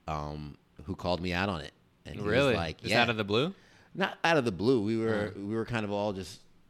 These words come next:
Speaker 1: talking together, and, you know, we were just in a safe place,
Speaker 2: Okay,
Speaker 1: sharing,
Speaker 2: cool.
Speaker 1: sharing, um,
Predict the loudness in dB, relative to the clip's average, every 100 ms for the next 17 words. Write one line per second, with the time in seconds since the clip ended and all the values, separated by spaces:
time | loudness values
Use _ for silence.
0 | -16 -8 -6 -6 -6 -4 -2 -2 -4 -4
1 | -6 -8 -8 -6 -4 -4 -4 -4 -4 -8
2 | -6 -4 -6 -6 -4 -4 -2 -4 -2 -2
3 | -2 -4 -6 -10 -20 -20 -12 -10 -8 -8
4 | -8 -10 -14